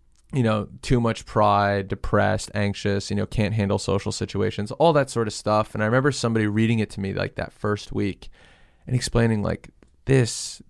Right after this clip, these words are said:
this is the alcoholism." You know what I mean? It's not about, like, how much you drank.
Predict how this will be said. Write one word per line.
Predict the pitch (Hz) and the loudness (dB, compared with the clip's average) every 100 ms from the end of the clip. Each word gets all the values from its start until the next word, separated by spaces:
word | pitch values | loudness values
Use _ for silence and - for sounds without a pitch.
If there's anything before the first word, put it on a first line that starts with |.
| _ - | _ 4
this | 151 151 | 6 6
is | 110 | 2
the | 107 | 4
alcoholism." | 104 107 110 113 78 - - - - _ _ - | 4 4 -2 -4 -6 -6 -8 -10 -10 _ _ 0
You | 117 | 4
know | |
what | 120 | 6
I | 117 | 6
mean? | 113 | 2
It's | 104 | 4
not | 139 151 | 8 8
about, | 120 92 | 8 4
like, | 104 | -2
how | - 107 | -2 -2
much | 98 - | -2 -6
you | |
drank. | 101 110 107 104 101 | -4 2 2 2 -2